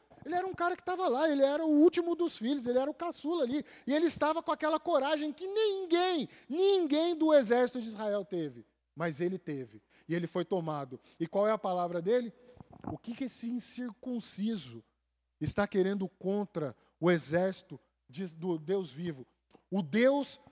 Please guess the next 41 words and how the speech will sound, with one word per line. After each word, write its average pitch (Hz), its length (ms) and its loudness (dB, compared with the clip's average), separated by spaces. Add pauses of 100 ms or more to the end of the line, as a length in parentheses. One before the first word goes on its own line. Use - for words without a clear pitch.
(100)
o 180 80 -2
Senhor 226 480 0
dos 240 220 -4
exércitos, 190 680 -2 (160)
vai 185 160 2
à 185 60 -2
frente 190 280 -6
da 190 120 -4
batalha. 170 500 -2 (180)
E 214 80 2
o 240 60 4
Senhor 247 340 6
dos 233 200 -2
exércitos 240 500 0
foi 247 180 -4
com 247 220 -4
ele. 247 260 0 (200)
E 233 100 0
quando 302 280 0
ele 302 180 -2
pega 254 220 -2
aquelas 240 360 -2
pedras, 262 420 0
eu 277 140 -2
creio, 254 300 0
meu 233 100 -4
amado 226 240 -4
e 240 40 -10
minha 233 120 -6
amada, 220 380 -4 (180)
em 247 100 0
nome 269 360 0
do 262 100 -6
Senhor 262 240 -4
Jesus, 220 420 -6 (140)
aquilo 294 380 8
que - 80 2
ele 311 140 2
tinha 311 220 -4
como 302 300 -2
recurso, 247 560 -2